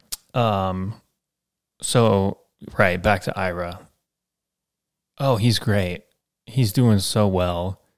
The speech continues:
He was a, he was a big old boy. He was, he was big. He was two pounds heavier than Aesop was. 'Cause Aesop came a little on the earlier side. Ira came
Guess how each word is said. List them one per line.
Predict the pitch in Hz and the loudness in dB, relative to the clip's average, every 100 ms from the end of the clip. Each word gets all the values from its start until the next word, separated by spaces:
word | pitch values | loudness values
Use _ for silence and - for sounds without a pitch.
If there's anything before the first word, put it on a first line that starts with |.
| _ _ _ | _ _ _
He | _ 117 | _ -2
was | 117 | 2
a, | 117 95 - | 0 -2 -4
he | 107 | -4
was | 131 | -2
a | 139 | -4
big | 95 95 92 | -2 -2 0
old | 98 87 | 0 -2
boy. | 92 98 92 90 120 - | -6 -6 -6 -10 -16 -18
He | _ 104 | _ -6
was, | 104 101 90 - | -2 -2 -4 -10
he | - | -8
was | 107 113 | -8 -8
big. | - 98 92 | -6 -6 -4
He | 113 | -4
was | 110 | -4
two | - - 117 | -6 -4 -2
pounds | - 110 107 - | -2 0 -2 -2
heavier | 104 95 95 | -4 -2 -2
than | 92 98 | -2 -4
Aesop | 98 - 107 - - | -6 -6 -8 -10 -10
was. | 117 120 - _ _ _ _ _ _ _ _ _ | -10 -10 -16 _ _ _ _ _ _ _ _ _
'Cause | - 95 | -10 -6
Aesop | 104 104 117 104 - | -2 0 2 2 0
came | - 98 98 95 82 - _ _ | -4 0 0 -2 -6 -14 _ _
a | 104 | 0
little | 107 117 113 | 4 4 4
on | 104 | 4
the | 104 | 2
earlier | 95 98 95 92 | 2 0 0 -2
side. | - 90 87 87 92 - _ _ _ _ _ _ | -4 -4 -4 -4 -6 -10 _ _ _ _ _ _
Ira | - 95 95 92 | -2 0 0 -2
came | - 98 92 92 | -4 -2 -2 -4